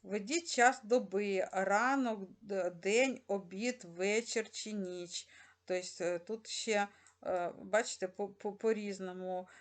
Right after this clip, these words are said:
якісь елементи вводилися. Так, що тут ми ще кого не дивилися? Так,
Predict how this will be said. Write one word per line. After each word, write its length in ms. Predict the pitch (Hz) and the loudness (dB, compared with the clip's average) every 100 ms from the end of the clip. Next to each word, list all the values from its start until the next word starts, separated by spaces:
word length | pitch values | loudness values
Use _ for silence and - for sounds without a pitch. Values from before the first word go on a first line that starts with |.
| - | -16
якісь 440 | - 190 - 185 190 | -10 -10 -8 -8 -4
елементи 600 | 185 190 190 175 180 185 | -2 -2 -2 -4 -6 -10
вводилися. 1120 | 175 175 175 175 175 180 - - 185 185 185 - | -6 -6 -6 -6 -8 -10 -12 -12 -10 -12 -14 -12
Так, 280 | 180 180 185 | -10 -10 -14
що 280 | - - - | -18 -16 -18
тут 200 | - _ | -20 _
ми 160 | - 196 | -16 -14
ще 300 | - - - | -14 -14 -16
кого 240 | - 190 196 | -16 -16 -14
не 140 | 185 | -14
дивилися? 880 | 185 - 180 190 190 - - - 196 _ _ _ _ _ _ _ _ _ _ _ _ _ | -14 -14 -12 -14 -14 -18 -18 -18 -18 _ _ _ _ _ _ _ _ _ _ _ _ _
Так, 520 | - 185 180 180 - | -4 0 0 -2 -12